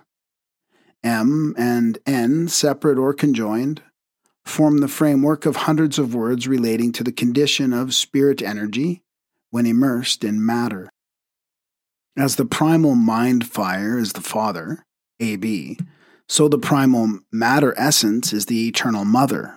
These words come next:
which in Hebrew is A M. M will be found to begin virtually all words denoting motherhood. M represents three or five or seven waves of water,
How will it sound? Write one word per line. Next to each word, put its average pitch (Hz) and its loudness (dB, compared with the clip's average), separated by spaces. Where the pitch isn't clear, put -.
which 101 -2
in 95 -2
Hebrew 104 0
is 90 -4
A 101 -6
M. 101 -6
M 104 0
will 107 0
be 101 -2
found 104 -2
to - -8
begin 113 0
virtually 117 0
all 131 2
words 120 0
denoting 107 2
motherhood. 117 -2
M 120 2
represents 110 -2
three 131 2
or 110 -4
five 123 -2
or 104 -6
seven 104 -4
waves 101 -6
of 95 -10
water, 104 -4